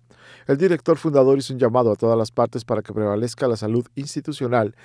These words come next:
y pueda darse una solución a los reclamos de las y los trabajadores de la organización. El candidato presidencial de la coalición Por México al Frente, Ricardo Anaya Cortés,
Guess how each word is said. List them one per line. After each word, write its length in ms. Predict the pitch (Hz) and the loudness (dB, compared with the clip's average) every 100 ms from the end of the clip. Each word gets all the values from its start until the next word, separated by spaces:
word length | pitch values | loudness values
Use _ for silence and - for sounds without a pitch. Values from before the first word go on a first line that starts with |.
| - - | -14 -4
y 80 | 139 | 2
pueda 240 | 160 147 | 4 4
darse 300 | 135 131 139 | 4 2 -2
una 120 | 131 | -6
solución 520 | 123 117 110 139 123 | -4 -4 -2 0 0
a 40 | 101 | 0
los 140 | 98 | -4
reclamos 580 | 101 123 127 127 131 - - - | -6 0 0 0 -6 -10 -20 -8
de 140 | 107 107 | 0 0
las 260 | 151 151 | 0 -4
y 40 | 143 | -4
los 140 | 139 | -4
trabajadores 640 | 147 135 143 135 104 95 | -2 -2 0 0 0 -2
de 80 | 104 | -2
la 80 | 107 | -2
organización. 600 | 107 104 110 107 117 - _ _ _ _ _ _ - | -2 -4 -6 -4 -4 -6 _ _ _ _ _ _ -10
El 80 | 120 | -2
candidato 380 | 131 127 123 127 | 4 4 4 0
presidencial 540 | 117 117 104 127 135 | 0 -2 2 2 2
de 120 | 123 | 2
la 100 | 107 | 0
coalición 580 | - 135 135 117 127 131 | 0 0 2 0 -2 -2
Por 200 | 117 104 | -4 -6
México 280 | 113 127 113 | -6 -2 0
al 60 | |
Frente, 380 | 95 131 110 139 | 2 0 0 0
Ricardo 420 | 127 101 123 113 | -2 0 0 0
Anaya 240 | 107 117 110 | 0 0 0
Cortés, 460 | 104 - 131 123 | -4 0 0 0